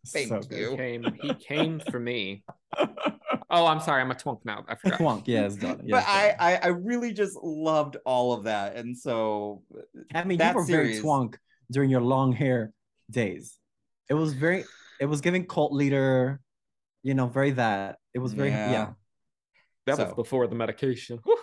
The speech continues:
Speaker 2: Yeah.
Speaker 1: <laughs> So that's where I, I, you know, I have that. So Nick, we'll go next with you.
Speaker 3: What number? Oh, well, mm,
Speaker 2: Are we
Speaker 3: okay.
Speaker 2: the
Speaker 3: So
Speaker 2: top two?
Speaker 1: Mm-hmm.
Speaker 2: Two.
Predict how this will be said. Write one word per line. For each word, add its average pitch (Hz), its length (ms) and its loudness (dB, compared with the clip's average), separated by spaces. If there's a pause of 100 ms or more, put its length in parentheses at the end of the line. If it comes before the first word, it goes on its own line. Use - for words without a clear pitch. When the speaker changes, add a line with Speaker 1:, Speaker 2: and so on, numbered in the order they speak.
Speaker 2:
Yeah. 185 260 2 (380)
Speaker 1:
<laughs> 302 520 0 (440)
So 240 380 0
that's 170 260 4
where 170 220 4
I, 143 140 6 (100)
I, 147 220 -2 (180)
you 143 100 -4
know, 120 100 2
I 110 120 2
have 110 160 -4
that. 98 260 -4
So 127 380 2
Nick, 147 260 -4
we'll 143 100 -10
go 131 140 0
next 113 320 -6
with 101 140 -16
you. 101 160 -8 (840)
Speaker 3:
What 151 200 -4
number? 175 420 -6
Oh, 135 220 -2
well, 151 460 -2 (520)
mm, 113 520 -14 (440)
Speaker 2:
Are 131 80 -2
we - 100 -4
Speaker 3:
okay. 196 80 0
Speaker 2:
the 190 80 0
Speaker 3:
So 151 140 4
Speaker 2:
top 165 100 6 (680)
two? 107 60 -8
Speaker 1:
Mm-hmm. 113 200 -2
Speaker 2:
Two. 156 280 -2